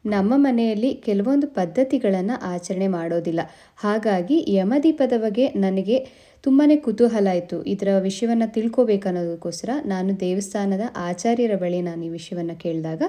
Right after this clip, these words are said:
ಅವ್ರು ಕೊಟ್ಟಂತಹ ಒಂದಷ್ಟು ಮಾಹಿತಿಗಳನ್ನ ನಾನಿವತ್ತು ನಿಮ್ ಜೊತೆ ಹಂಚ್ಕೊಳ್ತಾ ಇದ್ದೀನಿ.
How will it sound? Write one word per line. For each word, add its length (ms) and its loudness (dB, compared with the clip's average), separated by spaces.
ಅವ್ರು 240 6
ಕೊಟ್ಟಂತಹ 580 2
ಒಂದಷ್ಟು 360 -2
ಮಾಹಿತಿಗಳನ್ನ 760 -2
ನಾನಿವತ್ತು 540 -4
ನಿಮ್ 220 -2
ಜೊತೆ 220 -4
ಹಂಚ್ಕೊಳ್ತಾ 720 -2
ಇದ್ದೀನಿ. 320 -6